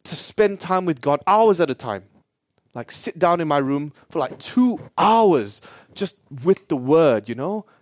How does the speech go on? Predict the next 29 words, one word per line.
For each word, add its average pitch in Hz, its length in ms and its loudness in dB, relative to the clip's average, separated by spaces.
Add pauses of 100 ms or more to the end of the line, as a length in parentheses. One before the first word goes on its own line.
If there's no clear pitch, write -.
(120)
just - 260 -10 (920)
engrossed, 135 1040 -2 (960)
wanting 226 400 2
to 190 100 -2
find 180 260 2
out 170 140 2
more. 175 160 4
It's 175 80 -2
like 185 120 -2 (220)
every 214 440 2
verse 143 720 2
would 127 160 -8
speak - 500 -10
to 127 100 -14
me. 95 200 -12 (1400)
But 165 100 0
now 170 280 2
that 185 120 2
I'm 160 120 2
a 135 40 -2
pastor, 190 540 0
you 110 100 -8
know, 110 120 -4
all 185 300 -2
I 180 60 0
can 160 200 -8
think 196 280 -6
of 123 160 -2
is, 117 160 -8